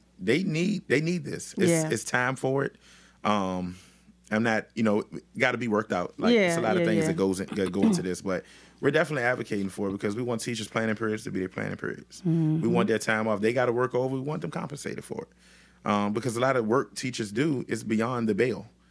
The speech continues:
Speaker 2: Yes, it
Speaker 1: Even
Speaker 2: is.
Speaker 1: though they can leave when that bell rings. Um, so we're advocating for collective bargaining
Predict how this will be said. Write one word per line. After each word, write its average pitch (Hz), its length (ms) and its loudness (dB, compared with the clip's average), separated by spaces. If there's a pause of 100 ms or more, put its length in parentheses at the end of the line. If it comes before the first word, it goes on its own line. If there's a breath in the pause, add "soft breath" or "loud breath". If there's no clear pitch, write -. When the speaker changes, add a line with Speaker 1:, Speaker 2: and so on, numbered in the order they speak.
Speaker 2:
Yes, 170 300 0
it 202 100 2
Speaker 1:
Even 214 180 4
Speaker 2:
is. - 40 2
Speaker 1:
though 226 120 6
they 117 120 2
can 113 140 -2
leave 113 320 0
when 104 140 2
that 104 160 4
bell 101 200 2
rings. 92 560 -6
Um, 95 300 0
so 104 320 2 (340 soft breath)
we're 113 160 4
advocating 110 520 0
for 98 440 -2
collective 98 680 -4
bargaining 95 720 -2